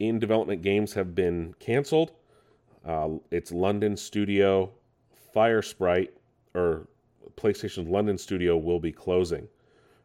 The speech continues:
Uh, the playoffs affect Naughty Dog, Guerrilla, and Firesprite.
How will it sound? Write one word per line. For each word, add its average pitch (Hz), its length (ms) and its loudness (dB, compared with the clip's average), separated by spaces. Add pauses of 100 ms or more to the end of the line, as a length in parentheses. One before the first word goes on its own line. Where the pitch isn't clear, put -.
Uh, 80 160 -6
the 82 120 -2
playoffs 95 400 -2
affect - 340 -4
Naughty 90 340 0
Dog, 92 400 2 (140)
Guerrilla, 87 600 2
and 92 220 -2
Firesprite. 80 720 -4